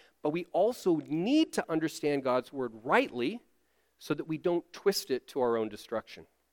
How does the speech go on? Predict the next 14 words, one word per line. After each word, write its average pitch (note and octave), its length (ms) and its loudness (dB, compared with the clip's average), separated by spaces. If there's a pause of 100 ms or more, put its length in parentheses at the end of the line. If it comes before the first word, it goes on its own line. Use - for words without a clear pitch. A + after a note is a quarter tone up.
(760)
Having G#3+ 360 6
a F3 80 6
right E3 440 8
understanding G3+ 680 4
of C3+ 180 -4
God's D3 380 2
word G#2 400 -2 (640)
keeps - 360 -4
us - 440 -6
from C3+ 160 -4
the A#2+ 60 -2
path A#2+ 460 -4 (160)
of G#2 80 -18
destruction. G2 540 -14